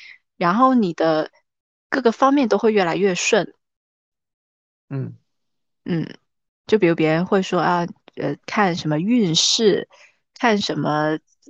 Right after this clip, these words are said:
Speaker 1: 呃，来年的一些什么状况，其实我是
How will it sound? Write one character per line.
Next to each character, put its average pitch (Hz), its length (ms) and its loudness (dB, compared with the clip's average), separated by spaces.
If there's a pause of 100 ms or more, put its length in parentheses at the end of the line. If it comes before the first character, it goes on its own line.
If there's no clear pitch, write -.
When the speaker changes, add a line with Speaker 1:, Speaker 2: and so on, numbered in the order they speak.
(120)
Speaker 1:
呃， 151 500 -4 (300)
来 151 320 -2
年 180 260 0
的 175 120 0
一 180 40 -2
些 202 120 -2
什 - 120 -6
么 170 140 -8
状 214 240 -2
况， 170 240 -4
其 220 140 -6
实 262 200 2 (720)
我 160 320 0
是 202 360 0